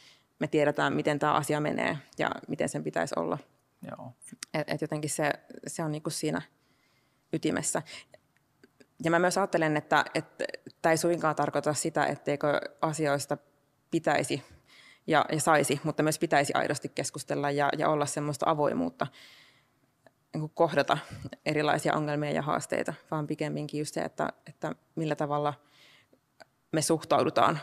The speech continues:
Speaker 1: ja mikä, mikä asenne me otetaan, suhteessa lähimmäiseen.
Speaker 2: Niin, eikö tää Jeesuksen esimerkki nyt,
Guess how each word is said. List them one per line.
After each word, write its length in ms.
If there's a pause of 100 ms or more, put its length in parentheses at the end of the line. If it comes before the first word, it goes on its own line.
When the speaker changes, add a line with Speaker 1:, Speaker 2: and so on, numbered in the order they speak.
(180)
Speaker 1:
ja 60 (120)
mikä, 320 (160)
mikä 300
asenne 300
me 140
otetaan, 460 (560)
suhteessa 460
lähimmäiseen. 540
Speaker 2:
Niin, 140
eikö 240
tää 140
Jeesuksen 500
esimerkki 560
nyt, 180